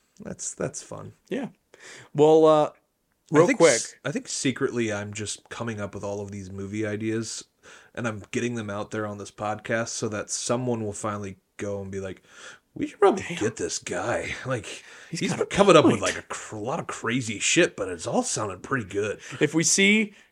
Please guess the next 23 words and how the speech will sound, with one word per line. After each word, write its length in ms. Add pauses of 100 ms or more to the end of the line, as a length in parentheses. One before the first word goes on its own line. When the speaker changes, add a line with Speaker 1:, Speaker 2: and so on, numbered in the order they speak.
Speaker 2:
two 180
years 360
from 160
now, 180
two 160
or 80
three 220
years, 480 (340)
about 300
the 80
time 260
it 100
takes 300
to 80
make 180
a 40
movie 320
nowadays, 580 (300)
we 100
start 320
seeing 280
all 300
these 460